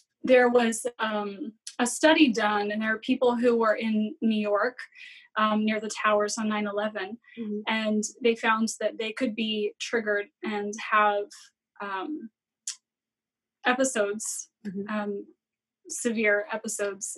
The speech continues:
Speaker 1: of P T S D, um, just from something simple like it's a crisp fall day
Speaker 2: Mm-hmm.
Speaker 1: because of the weather
Speaker 2: Yeah.
Speaker 1: when it happened and when they witnessed what happened. So when trauma happens, and this,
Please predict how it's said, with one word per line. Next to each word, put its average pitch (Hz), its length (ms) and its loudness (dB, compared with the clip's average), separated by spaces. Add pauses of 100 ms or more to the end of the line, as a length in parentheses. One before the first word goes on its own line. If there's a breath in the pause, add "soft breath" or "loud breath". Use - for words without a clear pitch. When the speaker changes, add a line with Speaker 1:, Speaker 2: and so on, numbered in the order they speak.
Speaker 1:
of 208 120 -8 (100)
P 226 100 -4
T 208 120 -4
S 202 180 -6
D, 190 300 -10 (680 loud breath)
um, 202 460 -4 (260)
just 262 260 2
from 277 160 4
something 262 320 2
simple 226 480 -2
like 208 280 0
it's - 200 -8
a 214 80 -6
crisp - 500 -8 (160)
fall 196 220 -2
day 185 380 -12 (340)
Speaker 2:
Mm-hmm. 208 160 -4
Speaker 1:
because 208 280 -2
of 208 80 -6 (360)
the 226 80 2
weather 233 580 0 (360 soft breath)
Speaker 2:
Yeah. 202 120 -2
Speaker 1:
when 226 180 6
it 233 80 0
happened - 540 -6 (100)
and 240 80 2
when 226 120 4
they 214 120 0
witnessed 214 440 -4
what 214 140 -12
happened. 247 400 -2 (340 loud breath)
So 233 260 4
when 233 300 4
trauma 311 420 8
happens, 214 680 -2
and 254 120 8
this, 320 200 4